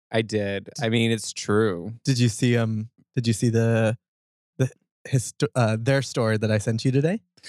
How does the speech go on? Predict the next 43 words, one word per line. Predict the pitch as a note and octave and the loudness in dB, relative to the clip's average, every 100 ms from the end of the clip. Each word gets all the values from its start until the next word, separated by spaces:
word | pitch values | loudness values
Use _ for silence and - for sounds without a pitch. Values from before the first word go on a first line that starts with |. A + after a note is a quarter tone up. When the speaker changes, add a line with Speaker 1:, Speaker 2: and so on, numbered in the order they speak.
| - D#3 | -10 -6
Speaker 1:
I | C#3+ C3+ | -4 -4
did. | G#2+ A#2 C3 A2+ E2+ | -2 0 2 0 0
Speaker 2:
Oh. | G2+ D#3+ - - _ _ _ _ - | 0 0 -2 -12 _ _ _ _ -4
Speaker 1:
Which | C#3+ E3+ | -2 0
was | C#3+ | -2
cute, | - - F3 D#3+ A2 | -4 -4 0 2 0
but | F#2+ A#2 | -4 -4
you | A#2 B2 | 0 0
know, | B2+ B2 A#2 A2 G#2+ G2+ - _ | 2 0 0 0 -2 -6 -14 _
I | G#2+ G#2 | -4 -2
live | G#2 G#2 G2 | 2 0 -2
for | - G#2 | -6 -4
her | G2+ G2 F#2+ | -2 -2 -4
in | F2 | -8
a, | D#2 G1+ F2 - _ _ _ - | -14 -16 -20 -20 _ _ _ -20
in | - | -20
a | |
miniskirt. | - E2 - - - | -20 -14 -12 -12 -4
Speaker 2:
Yes, | D3+ C3 - - _ | -2 -2 -4 -18 _
yes. | - - - - _ _ _ _ - | -20 -16 -18 -18 _ _ _ _ -8
Yeah. | F2 | -8
Speaker 1:
So. | - G2 D2+ - _ | -4 -8 -8 -16 _
Speaker 2:
Yeah. | A2+ - - _ - - | -4 -4 -8 _ -20 -6
Uh, | D#3+ D3 - | -2 -2 -2
for | F#3 | -4
those | F3 E3 | -2 -2
of | |
you | E3 | 0
guys | C#3 | 0
who | C#3 B2+ | 0 0
don't | A#2+ | -2
know, | C3 C3+ - | -6 -6 -2
uh, | A#2 A2 - | 0 0 -4
Tomas, | - B2 B2+ B2 - - _ _ C3 | 0 2 2 -2 -8 -12 _ _ -2
uh, | A#2+ | 0
Matos | B2+ B2+ C#3+ B2 - | 0 0 0 -2 -2
is | A#2+ | 0
in, | B2 A#2 A#2 | 0 0 -2
uh, | A2+ A2 | 0 0
the | A#2 | 0
movie | B2 A2+ | 0 -2
Fire | A#2 G#2+ | -2 -2
Island, | F#2 G2 A2 G3+ - | 0 -2 2 2 0